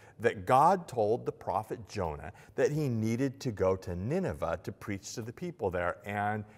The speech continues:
Jonah didn't want to go. So instead of going to Nineveh,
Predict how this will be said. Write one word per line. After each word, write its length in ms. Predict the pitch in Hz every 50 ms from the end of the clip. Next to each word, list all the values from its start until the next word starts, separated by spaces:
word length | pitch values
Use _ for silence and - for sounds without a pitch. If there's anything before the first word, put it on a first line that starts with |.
| - - _ - -
Jonah 340 | - 107 101 104 104 98
didn't 340 | 92 87 98 90 90 85 - 82
want 200 | 80 78 76 76
to 60 | 76
go. 320 | 73 71 78 73 67 69 - - - - - - - - _ -
So 460 | - - - 143 131 120 117 120 107
instead 460 | 90 110 104 98 - - - 110 98
of 140 | 98 90 87
going 240 | - 90 82 82 78
to 180 | - 82 80
Nineveh, 600 | 90 123 165 180 160 110 82 87 87 87 95 98